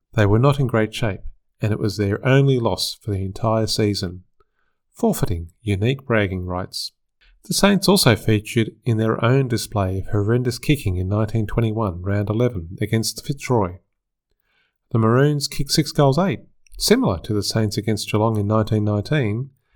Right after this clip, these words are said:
and the Saints did exactly the same as Geelong. Eighteen shots a goal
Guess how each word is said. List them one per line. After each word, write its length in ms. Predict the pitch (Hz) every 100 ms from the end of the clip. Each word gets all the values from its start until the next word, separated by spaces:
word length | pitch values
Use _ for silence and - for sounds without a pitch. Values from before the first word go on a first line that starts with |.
| _ _ _ _ -
and 160 | 113
the 60 | 98
Saints 440 | - 127 135 139
did 220 | - 139 123
exactly 560 | 104 98 127 127 139
the 120 | 123
same 320 | 117 120 113 110
as 120 | 104
Geelong. 460 | 113 98 85 90 - _ _ _ _ _ _ _ -
Eighteen 400 | 110 120 135 127
shots 320 | - 143 -
a 60 | 160
goal 560 | 175 151 104 113 120